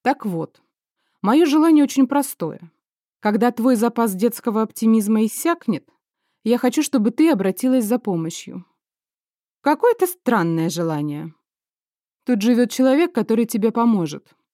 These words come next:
Юноша отобрал карту и нацарапал в углу название улицы и номер дома. "Ты придёшь туда, выслушаешь и сделаешь так, как он скажет".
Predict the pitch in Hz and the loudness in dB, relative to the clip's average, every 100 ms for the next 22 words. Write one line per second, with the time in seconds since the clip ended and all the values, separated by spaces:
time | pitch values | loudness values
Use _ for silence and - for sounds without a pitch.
0 | _ _ _ _ _ _ _ - 190 226 | _ _ _ _ _ _ _ -6 0 0
1 | 208 - 214 226 208 214 214 302 311 202 | 0 -4 -6 -4 -4 -4 -4 -6 -6 -8
2 | 156 _ - 220 233 - 302 330 247 190 | -10 _ -4 -2 -2 -2 -4 0 -2 -2
3 | 190 269 285 190 190 254 233 - 285 359 | -2 2 2 0 0 0 0 -2 -2 0
4 | 254 - 185 208 233 226 175 156 147 151 | -2 -2 -2 0 0 -2 -4 -6 -8 -12
5 | _ _ _ _ _ _ _ _ - 208 | _ _ _ _ _ _ _ _ -6 0
6 | 302 302 220 190 - 202 214 240 _ _ | 2 2 2 0 -2 -4 -4 -8 _ _
7 | _ _ 185 226 240 233 233 254 254 247 | _ _ -2 0 2 0 -2 0 -2 -2
8 | - _ _ _ 226 214 277 359 339 - | -10 _ _ _ -2 2 2 2 2 0
9 | 277 - 302 247 254 - 180 165 165 - | -2 -2 -2 0 0 -2 -6 -6 -8 -16